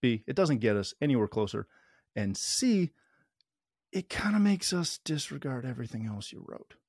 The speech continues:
So you may have had a good point, but as soon as it turns into a personal attack, I know American politics is really big on that these days.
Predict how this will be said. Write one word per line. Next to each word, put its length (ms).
So 160
you 80
may 140
have 100
had 140
a 40
good 180
point, 340
but 100
as 100
soon 160
as 140
it 80
turns 240
into 220
a 40
personal 380
attack, 360
I 80
know 200
American 360
politics 460
is 100
really 140
big 180
on 120
that 160
these 180
days. 260